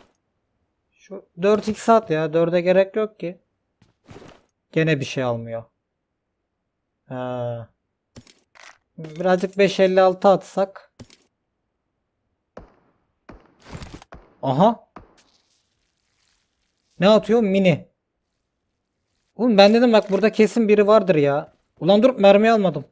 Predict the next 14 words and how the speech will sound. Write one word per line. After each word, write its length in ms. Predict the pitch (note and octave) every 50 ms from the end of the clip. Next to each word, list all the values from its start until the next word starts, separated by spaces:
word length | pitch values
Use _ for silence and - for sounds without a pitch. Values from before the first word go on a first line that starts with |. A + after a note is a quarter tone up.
| _ _ _ _ _ _ _ _ _ _ _ _ _ _ _ _ _ _ _ _ _ _ _ _ _ _ _ _ _
Şu 180 | _ - -
mermiyi 340 | E3+ F3+ F#3 F3+ F#3+ G3+ G#3+
al. 80 | A#3 A#3 - - _ _ _ _ _ _ _ _ _ - - - - _ _ _ _ _ _
Şu 260 | _ - C#3 C3 B2+
dörde 300 | C3+ D#3 E3 F3 E3+ F#3+
alma. 480 | F#3 - - F3 F#3+ G3 G3 F#3 D#3+ - -
Allah'ım 440 | D3+ E3 F3+ F#3+ G3+ F#3+ G3 G3
ya 160 | G3 F#3+ F#3+ F#3
Rabbim, 300 | F3+ F3+ - F3+ D#3+ C#3+
ben 120 | G3 A3
atıyorum, 380 | A3+ G#3+ - - G#3+ G3+ G3 F#3
bu 100 | G3+ F#3
alıyor 300 | F#3+ G3 F#3 F#3 F3 E3+
arkadaş. 480 | E3 E3+ - G3 G3 F#3+ E3 - -